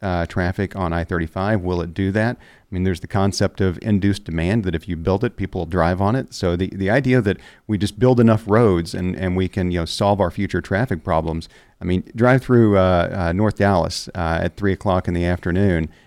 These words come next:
and tell me if more roads means less traffic. It just doesn't. So the, the most impressive thing about this group, and I saw them at the state capitol earlier this session. They came up to the capitol, had a, an enormous, you know, very loud, uh, rally in the state rotun-, uh, state capitol rotunda.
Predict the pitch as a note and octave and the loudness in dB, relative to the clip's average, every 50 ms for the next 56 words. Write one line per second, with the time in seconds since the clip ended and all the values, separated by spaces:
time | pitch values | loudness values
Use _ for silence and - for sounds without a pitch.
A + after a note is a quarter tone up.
0 | _ - F2+ F2+ F#2 - A2 A2+ A2+ A2 G2+ F#2+ F#2 F2+ G2+ G2+ G#2 G#2+ F#2+ F#2 | _ -10 -8 -6 -4 0 2 2 4 4 4 2 2 0 2 2 2 2 2 2
1 | F#2+ G2 G2+ F#2+ F#2 F2 - G2 F#2 F2 F2+ F2 F#2 F2 F2 - - G2+ G2 G2 | 2 2 2 2 0 -2 -2 -2 -2 -2 -2 0 -2 -2 -2 -2 -2 0 0 0
2 | F#2+ - E2 - - F2 F2+ F#2+ - - G2 G2+ A2+ F#2+ E2+ - - _ _ - | 0 -2 -4 -6 -6 -4 -4 -4 -4 0 2 2 2 2 -2 -6 -12 _ _ -20
3 | - - - G2 F2+ F2+ F2+ E2+ - - - - - - _ - G#2 G#2+ A2 G#2 | -12 -4 0 0 2 2 2 0 -4 -10 -20 -20 -20 -20 _ -4 0 4 4 4
4 | G2+ - - - - G2+ G#2 G#2 F#2+ - - _ _ _ _ - B2+ D3+ E3+ - | 4 2 0 -6 -6 -2 0 0 0 -2 -6 _ _ _ _ -2 0 0 0 0
5 | A2 F#2 - - D3 E3+ - C3+ G#2 - A#2+ A#2 G#2+ G2 F2 F#2 F2+ F2+ - G2+ | -2 -2 -2 -2 -2 -2 0 -2 -2 0 2 2 2 2 2 0 0 0 0 -2
6 | G2+ - - - F#2+ F2 E2+ E2 F#2 F#2 A2 C#3+ - - B2 A2+ A2+ G#2 G2+ F#2 | -2 -2 -4 -4 -4 -4 -2 -2 -2 -2 -2 -2 0 0 2 2 2 2 2 0
7 | F2 - F2+ E2+ - - - - - G2 - - - F#2 F#2 F#2+ - G2 F2+ F#2 | 0 0 -2 -2 -2 -4 -6 -8 -8 -8 -6 -4 -2 -2 -2 -2 -2 -4 -4 -4
8 | F#2 F#2 F#2 F2 F2+ F2 E2 E2 - - - F2+ F#2+ G#2+ - - E2+ F2 E2+ E2+ | -4 -4 -2 -2 -2 -2 -2 -4 -4 -2 0 0 0 0 -2 -6 -6 -4 -4 -4
9 | E2 - F#2+ F#2 F#2+ G2 - - F#2+ F#2 - - F2+ F2 F2+ - - F2 F#2 E2 | -4 -4 -4 -2 -2 -2 -4 -4 -6 -6 -4 -2 -2 -2 -4 -4 -6 -6 -6 -6
10 | E2+ E2 - - - _ _ - E2+ D#2+ E2 E2+ F#2 G#2 A#2 A#2+ A#2+ A#2 A2 A2 | -6 -8 -10 -14 -20 _ _ -6 -4 -4 -2 0 0 2 2 4 4 4 2 2
11 | - - - _ _ _ - - F2 E2+ F2 F2+ F2 F2 F2+ G#2+ A#2 B2 B2 A#2+ | -2 -6 -14 _ _ _ -10 -8 -6 -4 -4 -6 -6 -4 0 2 2 4 4 4
12 | A#2 G#2+ - F#2+ F#2 F2+ E2+ F2+ G2 G#2+ A2 A2 A2 G#2+ G#2+ - _ _ - G2 | 4 2 0 -4 -6 -4 -2 0 0 2 2 0 0 -2 -6 -12 _ _ -6 -4
13 | F#2 F2+ F2+ F2 F2 F2+ E2+ E2+ E2+ E2+ E2+ F2 F2+ G2 G2+ G2+ G#2 G2+ G2 - | -2 0 0 0 0 0 0 0 -2 -2 -4 -2 -2 0 0 0 0 0 0 -2
14 | G2 G2+ G#2+ A2 G2 - - - G#2 G2+ F#2 F2+ F2+ - G2 F#2+ F#2+ F#2+ E2 F#2+ | -2 0 0 0 0 0 -2 -2 -2 -2 -2 -4 -4 -2 -2 -2 -2 -2 -4 -8
15 | F#2 - - G2+ F#2+ - G2 F#2+ F#2+ - - F2+ E2+ E2 D#2+ - G2 F#2 F#2+ F2+ | -8 -8 -8 -8 -6 -4 -2 -2 -2 -4 -4 -4 -4 -4 -4 -4 -2 -2 -2 -2
16 | F2+ E2+ | -2 -4